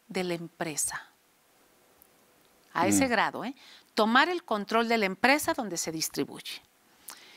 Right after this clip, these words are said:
Speaker 1: Segundo, vamos a tomar el control de los ductos. Se ha, se platica, eh, con varias dependencias y secretarías, el presidente,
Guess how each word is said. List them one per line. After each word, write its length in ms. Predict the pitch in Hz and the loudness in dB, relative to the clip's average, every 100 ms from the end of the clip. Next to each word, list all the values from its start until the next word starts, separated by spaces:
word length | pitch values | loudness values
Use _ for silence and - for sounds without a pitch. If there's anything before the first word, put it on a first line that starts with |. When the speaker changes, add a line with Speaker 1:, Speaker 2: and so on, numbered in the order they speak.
| - | -2
Speaker 1:
Segundo, 720 | - 226 226 330 339 349 392 - _ - _ - _ _ _ 185 | 2 4 4 4 4 2 0 -8 _ -20 _ -20 _ _ _ 6
vamos 400 | 208 220 262 262 | 6 6 0 -2
a 80 | |
tomar 400 | - 226 233 190 - - - _ _ | 2 2 4 2 0 -6 -12 _ _
el 160 | 185 180 | -6 -4
control 440 | 196 185 185 190 | -4 -2 0 2
de 120 | 208 | 2
los 240 | 214 208 208 | 0 -2 2
ductos. 760 | 285 - - 185 - - - _ _ _ _ _ _ _ _ _ _ - - - - - - _ _ _ _ _ - | 2 2 -6 -6 -8 -10 -14 _ _ _ _ _ _ _ _ _ _ -20 -20 -20 -20 -20 -20 _ _ _ _ _ 0
Se 400 | - 226 220 233 | 6 8 10 12
ha, 400 | 254 269 254 214 | 12 10 4 2
se 160 | 247 | 0
platica, 640 | - 220 220 277 262 294 311 339 - - - | 6 4 6 2 6 6 6 2 -14 -20 -8
eh, 260 | 185 175 170 | -2 -2 -2
con 440 | 185 175 180 170 | -2 -2 -2 0
varias 380 | 185 196 196 196 | 2 4 2 -2
dependencias 720 | 190 - 190 202 233 240 262 | -4 -2 0 2 2 0 -4
y 40 | 208 | -4
secretarías, 720 | 165 180 175 180 196 208 - - - - - - | -4 -6 -2 0 0 -2 -6 -20 -20 -20 -18 -2
el 220 | 180 180 | 0 0
presidente, 840 | - 202 - 220 233 233 - 285 | 0 0 2 4 4 4 2 0